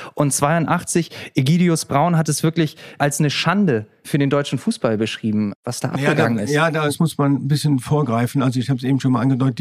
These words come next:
Speaker 2: die, die Vorbereitungen am Schluchsee waren, äh, gelinde gesagt, eine Vollkatastrophe in meinen
Speaker 1: Inwiefern?
Speaker 2: Augen. Ja, nicht professionell, nicht professionell und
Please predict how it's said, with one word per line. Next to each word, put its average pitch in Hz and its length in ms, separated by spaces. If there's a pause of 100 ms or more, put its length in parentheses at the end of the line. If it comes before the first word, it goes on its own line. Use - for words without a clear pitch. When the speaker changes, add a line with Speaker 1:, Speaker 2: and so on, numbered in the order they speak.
Speaker 2:
die, 107 80
die 123 100
Vorbereitungen 123 640
am 101 160
Schluchsee 117 440
waren, 101 200
äh, - 300
gelinde 127 320
gesagt, 104 300
eine 107 80
Vollkatastrophe 120 760
in 123 120
meinen 120 160
Speaker 1:
Inwiefern? 120 380
Speaker 2:
Augen. 120 100 (240)
Ja, 139 280
nicht 135 240
professionell, 95 760
nicht 117 220
professionell 98 760
und 98 360